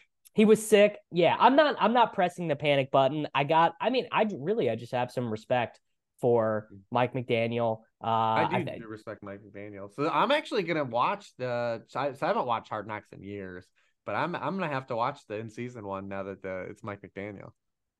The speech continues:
Speaker 1: Yeah.
Speaker 2: 'Cause Mike McDaniel's a dude that just gets it. Like, he's,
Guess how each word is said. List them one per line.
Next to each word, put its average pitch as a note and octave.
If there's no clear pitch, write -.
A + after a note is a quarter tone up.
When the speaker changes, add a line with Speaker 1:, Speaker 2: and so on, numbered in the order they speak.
Speaker 1:
Yeah. A#2
Speaker 2:
'Cause F3
Mike C#4
McDaniel's D4+
a A#3
dude F3
that D#3+
just D3
gets C#3
it. A2+
Like, A#2+
he's, G#3+